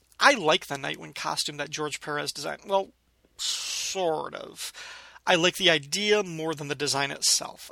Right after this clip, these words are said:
I think the color scheme is cool, and it's almost an inversion of Batman's pattern, with the light bluish gray for the gloves, the boots, the waist area, and the dark blue on the rest of the body and the pants. Very much the negative effect of Batman's color scheme.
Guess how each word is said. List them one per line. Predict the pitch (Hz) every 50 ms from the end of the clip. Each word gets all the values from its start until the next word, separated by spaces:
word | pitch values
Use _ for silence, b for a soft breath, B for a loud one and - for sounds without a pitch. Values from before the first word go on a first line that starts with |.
| - -
I | 170
think | 175 - 190 180 180
the | 180
color | - - - - 185 185 208
scheme | - - - 214 220 208 202
is | -
cool, | - - - 226 220 214 202
and | 175 151
it's | 175 165 - - - -
almost | 190 202 240 247 233 - -
an | 202 170
inversion | 165 151 143 135 123 143 156 190 196 160 147
of | 143 135 - -
Batman's | - 147 147 - - 165 151 143 -
pattern, | - - - 170 165 151 143 139
with | 147 147 -
the | - 170 151
light | 139 147 160 170 - - 160
bluish | 139 151 160 170 170 165 - -
gray | - - 143 147 156 160 156
for | - - 147
the | 139 135
gloves, | 131 - 143 147 160 160 151 - - -
the | 151
boots, | 135 - - 165 151 151 - - -
the | - - 147 147 143 143 143 -
waist | 139 147 156 - - - - - _ - - -
area, | 170 165 160 160 143 143 151 156 156 - B B B B B B B B B B
and | - 165 160 156 151
the | 147
dark | 151 135 - 165 160 185 - -
blue | 160 147 147 143 156
on | 147
the | 143 151
rest | 143 135 143 165 175 - - -
of | 143 131
the | 147
body | 131 147 139 143 - - -
and | - -
the | -
pants. | - - - 170 143 - - - -
Very | - 160 156 139 160 175 190 190
much | 175 185 175 -
the | - 170
negative | 147 147 139 139 165 165 165 156 147 143 -
effect | - - - - - - - -
of | 151 139 -
Batman's | 156 - - - - - 76 151 -
color | - - 147 151 -
scheme. | - - - - - - - - -